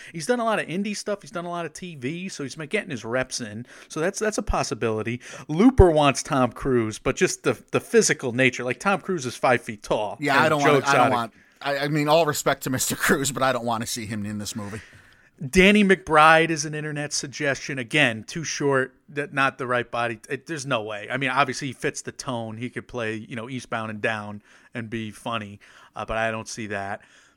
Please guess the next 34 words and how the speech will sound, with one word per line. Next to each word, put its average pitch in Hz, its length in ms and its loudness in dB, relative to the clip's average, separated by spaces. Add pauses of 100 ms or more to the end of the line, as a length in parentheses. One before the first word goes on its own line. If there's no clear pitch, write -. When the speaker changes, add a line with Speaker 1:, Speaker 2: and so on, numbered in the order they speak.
(180)
Speaker 1:
Ben 175 320 2
Stiller, 165 480 0
Mike, 117 500 -6
is, 135 140 -10
again, 131 460 2
you 185 100 -6
know, 156 160 -6
the, 185 160 -12
you 214 100 -12
know, 127 120 -10 (720)
the 202 80 -4
physical 185 420 -6
presence 117 480 -6
is 110 220 -18
the 156 160 -8
opposite 127 500 -6
of - 100 -18
Joe 107 220 -10
Exotic. 107 560 -10 (100)
I 139 40 -18
mean, 120 100 -16
he's 120 220 -16
a 117 40 -14
short 117 360 -10
guy. 120 280 -6
Speaker 2:
Right, 190 420 8
Speaker 1:
He's 156 120 -10
Speaker 2:
but 196 120 6
Speaker 1:
like 196 160 4
Speaker 2:
I, 180 40 0
Speaker 1:
me. 156 60 -2
Speaker 2:
but 208 120 4
I 208 120 4
could 311 320 -4